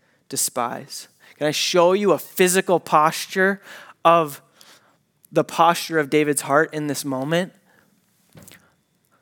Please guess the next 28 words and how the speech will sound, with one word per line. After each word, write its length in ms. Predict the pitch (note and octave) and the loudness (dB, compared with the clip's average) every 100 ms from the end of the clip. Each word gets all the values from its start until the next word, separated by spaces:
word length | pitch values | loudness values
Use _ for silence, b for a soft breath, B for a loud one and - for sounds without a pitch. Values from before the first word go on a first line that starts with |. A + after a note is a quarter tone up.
| _ _ _ _ _ _ _ _ _ - _ _ _ _ _ _ _ _ _ _ _ _ _ _ _ _ _ _ _ _ _ _ - - | _ _ _ _ _ _ _ _ _ -20 _ _ _ _ _ _ _ _ _ _ _ _ _ _ _ _ _ _ _ _ _ _ -16 -12
He's 140 | C3+ | -10
before 400 | C3+ - C#3+ C3+ | -10 -8 -6 -4
God, 300 | C3 A#2+ A#2+ _ _ _ _ _ _ _ _ _ _ _ | -6 -8 -12 _ _ _ _ _ _ _ _ _ _ _
confessing 580 | - C#3+ - C#3+ - D3+ | -8 -6 -2 0 0 -4
his 140 | C#3 - | -4 -4
sin. 220 | D3+ C#3+ | -4 -4
Do 80 | D3+ | -6
you, 100 | D#3 | -6
do 160 | E3 | -6
you 40 | E3+ | -4
see 200 | - A3+ | 0 2
how 100 | G#3+ | 2
this, 260 | F3 C#3+ - _ - | 2 -2 -4 _ -8
this 520 | D3+ F#3 G3 - - - | 0 2 2 -2 -8 -6
posture 480 | - D#3+ F3 - F3+ | 0 2 0 -2 -2
is 160 | D3+ | 0
not 220 | D3+ D#3 E3+ | 4 2 2
one 160 | D#3+ | -4
of 140 | - - | -4 -8
defense? 640 | - - D#3 E3+ - - B B | -8 2 2 2 -2 -6 B B
It's 200 | D3 - | -4 2
not 260 | E3 E3+ E3+ | 2 2 0
one 140 | D3+ | -4
of 120 | C#3 | -4
hiding. 540 | - D#3 D3 D#3 E3+ F3+ B B | -4 2 2 2 -2 -6 B B
It's, 200 | C#3+ - - | -6 -6 0
"I 240 | D3 D3+ D#3 | 2 4 2
understand. 920 | D3 C3 B2 - - C#3+ C3+ C3 | -2 -8 -8 -10 -6 -6 -6 -10